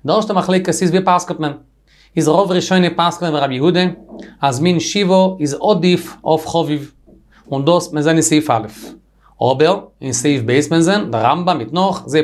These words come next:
פסקנט ווי חכמים, אז חביב שטייגט איבער מן שבעה.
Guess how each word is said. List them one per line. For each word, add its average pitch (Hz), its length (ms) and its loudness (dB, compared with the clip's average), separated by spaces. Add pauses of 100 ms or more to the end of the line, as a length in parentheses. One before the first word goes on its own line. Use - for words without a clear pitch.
פסקנט 175 320 -2
ווי 143 100 -4
חכמים, 196 540 -4 (580)
אז 139 220 0
חביב 180 440 2 (100)
שטייגט 190 440 -2
איבער 170 200 0
מן 165 160 0
שבעה. 104 300 -8